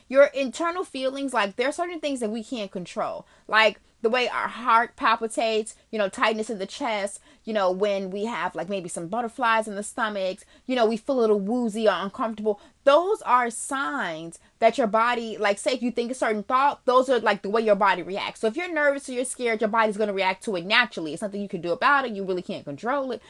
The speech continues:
You know, it's just what happens. So because this is what happens, you know, you wanna get to that point where you become comfortable and aware with these emotions and what you're experiencing. So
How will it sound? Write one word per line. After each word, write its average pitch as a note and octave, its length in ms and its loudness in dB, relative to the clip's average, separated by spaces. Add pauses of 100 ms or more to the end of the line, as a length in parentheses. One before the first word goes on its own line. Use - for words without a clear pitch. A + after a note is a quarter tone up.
(140)
You C4 100 -2
know, B3 160 4
it's C4+ 140 -2
just A#3+ 160 2
what G3 160 0
happens. C#4+ 420 -4
So G3+ 300 2 (720)
because F4 340 -2
this E4+ 120 -8
is A3 120 -6
what G3+ 160 -2
happens, C4+ 480 -6 (320)
you D4+ 120 2
know, A3 280 2
you C4+ 140 2
wanna E4+ 300 -2
get D4 160 -6
to C4 100 -2
that G#3 180 -2
point A#3 220 -4
where G3 160 0
you G#3+ 180 -4
become G#3+ 420 -4
comfortable A3+ 720 -6
and G#3 140 -2
aware F3+ 640 -4 (240)
with A3 140 2
these A3 180 -4
emotions E3+ 680 -6
and G3 160 0
what G3+ 180 -2
you're F#3 120 -4
experiencing. F3+ 800 -8 (360)
So D4+ 400 0